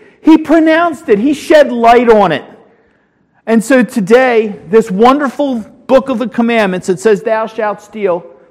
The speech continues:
thou shalt not steal." Who wants anybody to rip them off?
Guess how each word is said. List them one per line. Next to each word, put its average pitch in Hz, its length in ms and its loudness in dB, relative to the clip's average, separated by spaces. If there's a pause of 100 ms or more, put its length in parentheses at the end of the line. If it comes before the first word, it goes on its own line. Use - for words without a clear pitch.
(120)
thou 220 180 -2
shalt 220 220 -8
not 214 220 -8
steal." 220 320 -10 (180)
Who 349 120 0
wants 403 200 -6
anybody 202 440 -2
to 156 60 -10
rip 156 220 -6
them 151 180 -6
off? 165 400 -6